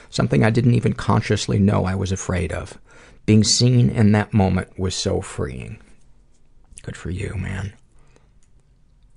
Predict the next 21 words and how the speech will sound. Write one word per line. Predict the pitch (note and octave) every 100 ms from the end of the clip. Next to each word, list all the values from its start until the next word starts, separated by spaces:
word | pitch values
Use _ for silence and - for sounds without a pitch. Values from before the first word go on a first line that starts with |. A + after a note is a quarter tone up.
| -
God, | - -
it, | C#2+ - -
it's, | B2 - - - _ - _ - - - - - - - _ - - - - - _ -
it | B2+
is | B2+ C3
so | - A2+
freeing | - A2+ G#2+ G#2 F2
when, | G#2 G#2 E2+ - - - - - - - -
when | A#2 A2+
we | A#2
choke | G#2 - A#2+ A2 -
those | G#2 G2
things | - G2+ F#2+
out | F#2+ -
in |
therapy. | F#2+ G#2+ F#2+ F#2+ G2 F#2 - - - -
That, | A#2+ C3 B2
that | B2
is | A#2+ G#2
like | G#2 G2+ F#2 -
gold. | F#2+ F#2 G2 D#2 -